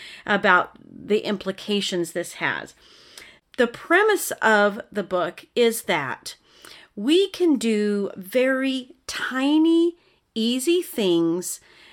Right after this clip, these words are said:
to create the habits that we want in our life. And when you're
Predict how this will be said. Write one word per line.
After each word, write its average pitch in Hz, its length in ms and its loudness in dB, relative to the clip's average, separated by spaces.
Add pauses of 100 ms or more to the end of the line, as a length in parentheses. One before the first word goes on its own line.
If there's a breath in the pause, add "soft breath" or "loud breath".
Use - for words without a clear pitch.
(280 loud breath)
to 208 680 0 (180)
create 247 720 0 (100)
the 233 120 -4
habits 202 560 -2
that - 160 0
we 202 140 -2
want 180 340 0
in 180 140 -4
our 165 160 -2
life. 165 480 -4 (500 loud breath)
And 208 380 0
when 311 360 -2
you're 453 300 -2